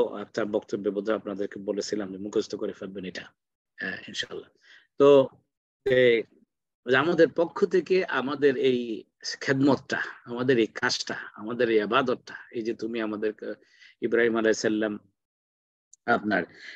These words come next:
এখানে খুবই মজার জিনিস হচ্ছে যে আল্লাহ রাব্বুল আলামিন আদেশ করেছেন ইব্রাহিম আলাইহিস সালাম এসে ইসমাইল আলাইহিস সালামকে বলেছেন,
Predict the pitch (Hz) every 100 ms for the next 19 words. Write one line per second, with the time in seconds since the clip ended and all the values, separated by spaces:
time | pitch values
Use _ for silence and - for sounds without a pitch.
0 | - 107 120 113 - 113 113 104 110 113
1 | 107 113 110 - 120 123 120 - 127 113
2 | 107 120 123 135 160 165 160 107 110 156
3 | - 175 170 - 180 208 - _ _ -
4 | 113 120 131 120 113 110 123 113 101 101
5 | 123 110 98 107 131 107 104 - 113 123
6 | 120 - 120 160 - -